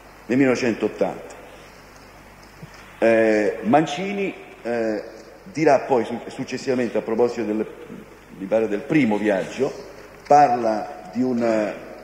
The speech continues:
viaggio fatto ugualmente, eh, con altre tre persone, quindi quattro persone, Abruciati, Frau e Colafigli, parla del viaggio come finalizzato al, ad interventi sul processo,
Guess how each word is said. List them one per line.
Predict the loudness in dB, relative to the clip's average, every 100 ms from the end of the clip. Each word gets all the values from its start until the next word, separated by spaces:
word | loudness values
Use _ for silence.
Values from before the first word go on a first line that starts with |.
| -20 -20 -6
viaggio | 2 4 4 0 -2
fatto | 0 0 0
ugualmente, | -2 0 0 0 -2 -4 -4 -4 -6 -12
eh, | -6 -4 -4 -6 -10
con | -4 0
altre | 0 -2 -6
tre | -4 -4
persone, | -4 -2 -2 -2
quindi | -4 -6 -4
quattro | -2 -2 -2 -6
persone, | -8 -6 -4 -2
Abruciati, | -4 -8 -6 -2 -2 -4
Frau | -2 2 4 2 -4 -12 -16 -6
e | -4
Colafigli, | 0 0 0 -2 -4 -4 -6 -8 -18 -20 -20 -20 -8 2
parla | 4 4 0
del | -2
viaggio | -2 -2 -2 -4 -6 -6 -6 -8
come | -6 -6
finalizzato | -4 -6 -4 -2 0 0 -2 -4 -6 -12 -18 -20 -20 -4
al, | 0 0 0 0 0 -2 -8 -6
ad | -4 -2
interventi | -4 -4 -2 -2 -2 -4
sul | -8 -8
processo, | -6 -4 -2 -2 -4 -8